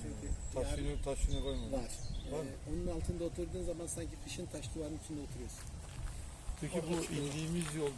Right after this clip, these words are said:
Speaker 2: birinin mi?
Speaker 1: Orası bizim kendi aramızda birbirimize muvaffakatname vermişiz. İki parsel yukarıdalar, iki parsel aşağıda. Bacanak var onlar.
Speaker 2: He.
Speaker 1: Yani kayınço bacanak, baldız falan.
Speaker 2: Yani burayı anlat-
Speaker 1: Hayır, hayır, tabii canım.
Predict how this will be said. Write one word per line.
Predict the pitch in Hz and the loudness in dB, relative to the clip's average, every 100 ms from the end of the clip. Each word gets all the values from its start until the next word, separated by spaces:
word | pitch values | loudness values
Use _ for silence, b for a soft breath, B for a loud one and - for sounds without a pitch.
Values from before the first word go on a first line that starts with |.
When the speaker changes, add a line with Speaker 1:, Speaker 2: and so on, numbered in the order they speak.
| 127 | -2
Speaker 2:
birinin | 135 160 202 202 | -2 0 2 2
mi? | 143 190 - - - | 0 -2 -6 -6 2
Speaker 1:
Orası | 247 269 - 214 | 6 8 6 4
bizim | 214 220 240 220 | 2 2 0 0
kendi | 214 214 220 | 0 2 4
aramızda | 220 190 175 175 | 4 4 2 4
birbirimize | 180 196 208 196 190 | 4 2 2 2 0
muvaffakatname | 202 185 175 190 202 185 185 180 175 | 0 0 0 0 -2 -2 0 2 2
vermişiz. | 151 123 - - - - - - - - - - - | 2 0 -2 -2 -4 -4 -4 -4 -2 0 0 0 0
İki | 226 | 2
parsel | 214 190 208 175 170 | 6 8 8 6 2
yukarıdalar, | 175 208 202 208 214 | 2 2 4 4 4
iki | - 202 | 4 4
parsel | 185 180 196 | 4 4 4
aşağıda. | 160 165 165 156 | 4 4 4 6
Bacanak | 160 147 170 165 147 | 6 6 4 2 2
var | 120 | 0
onlar. | 117 107 - - - 156 | 0 0 0 0 2 4
Speaker 2:
He. | 139 117 - - 160 | 4 4 0 0 0
Speaker 1:
Yani | - - | 2 2
kayınço | 185 180 196 | 2 2 2
bacanak, | 151 131 143 175 - 170 - | 2 0 0 0 0 -4 0
baldız | 165 160 143 | 0 2 2
falan. | - 139 - - - - - - - - - 143 | 4 2 2 -2 -4 -6 -8 -6 -6 -6 -2 2
Speaker 2:
Yani | 143 143 | 2 4
burayı | 160 165 160 - - | 4 4 4 2 0
anlat- | 160 160 | 0 6
Speaker 1:
Hayır, | 214 226 196 | 10 10 10
hayır, | 208 156 | 8 6
tabii | 226 196 | 4 4
canım. | 240 185 | 2 0